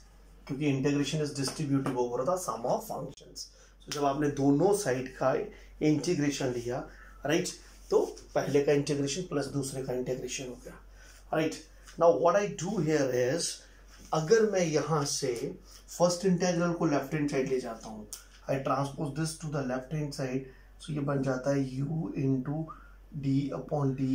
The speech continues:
X of V D X is equal to, मैं इसको एक काम करता हूँ, I keep it on the, uh, right hand side, I transpose this to the left, so this will be U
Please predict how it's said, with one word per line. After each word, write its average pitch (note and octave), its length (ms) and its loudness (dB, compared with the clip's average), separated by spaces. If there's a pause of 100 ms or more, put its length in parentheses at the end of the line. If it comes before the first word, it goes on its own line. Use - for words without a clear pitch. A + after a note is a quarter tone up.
(120)
X - 140 -6
of C3 260 -4
V C3+ 100 2 (680)
D C#3+ 100 2 (220)
X - 180 -6 (600)
is C#3 140 -2 (180)
equal D#3+ 460 0 (140)
to, C#3+ 80 -2 (2500)
मैं D3 140 6
इसको F3 360 0
एक D#3 140 -2
काम D3+ 200 2
करता C3+ 260 0
हूँ, D#3+ 80 4
I D#3 80 -8
keep E3 260 -4
it - 60 -6
on D#3+ 220 4
the, D#3+ 80 6 (340)
uh, B2+ 340 4
right C3 200 4
hand D#3 160 0
side, D#3+ 160 2
I - 80 -4
transpose D3 420 -2
this D3+ 220 -2
to E3 80 -4
the C#3 120 0
left, B2 340 -2
so D3 180 -6
this C#3 200 -4
will D3+ 220 -2
be E3 80 0
U C#3+ 400 2